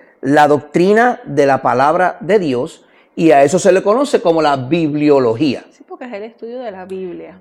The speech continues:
Speaker 1: Elogía es el estudio de, y biblio es libro, rollo, y es el estudio de la Biblia. Entonces, ese primer tema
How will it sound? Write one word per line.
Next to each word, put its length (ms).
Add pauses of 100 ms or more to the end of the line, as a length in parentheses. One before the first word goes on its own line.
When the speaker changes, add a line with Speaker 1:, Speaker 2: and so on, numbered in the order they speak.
(120)
Speaker 1:
Elogía 840
es 240
el 120
estudio 440
de, 540
y 80
biblio 680
es 240
libro, 640
rollo, 720 (280)
y 120
es 180
el 140
estudio 840 (100)
de 180
la 160
Biblia. 460 (240)
Entonces, 580 (100)
ese 340
primer 420
tema 420